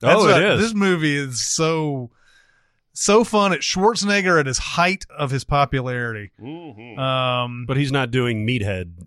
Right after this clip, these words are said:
Speaker 2: no,
Speaker 1: Schwarzenegger.
Speaker 2: no. Um, and, uh, but it, it's, uh, just fun through and through, Total Recall.
Speaker 1: It's got a very unique look, even for a sci-fi,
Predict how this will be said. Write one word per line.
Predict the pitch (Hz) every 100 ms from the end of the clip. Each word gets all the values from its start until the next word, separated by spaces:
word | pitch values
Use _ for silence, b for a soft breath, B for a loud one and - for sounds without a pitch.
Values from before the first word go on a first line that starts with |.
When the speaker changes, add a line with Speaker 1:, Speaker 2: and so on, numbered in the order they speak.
| -
Speaker 2:
no, | 175 185
Speaker 1:
Schwarzenegger. | 175 139 120 85 73 -
Speaker 2:
no. | 156 151 147 113 110 95 -
Um, | 139 135 123 120 120 117 b b b b b b
and, | 143 139 139
uh, | 139 131 123 120 117
but | 139 147 143
it, | 143 147
it's, | 147 139 143 -
uh, | 160
just | 165 165
fun | - - 175 180 185 170
through | - 160 165
and | 147 123
through, | 127 120 101
Total | 135 131 117
Recall. | 110 110 - 107 - _ -
Speaker 1:
It's | 110
got | 226 247
a |
very | 143 170 170
unique | 131 123 120 135 -
look, | 104 92 -
even | 123 135
for | 139 127
a |
sci-fi, | 101 113 104 - 98 98 95 87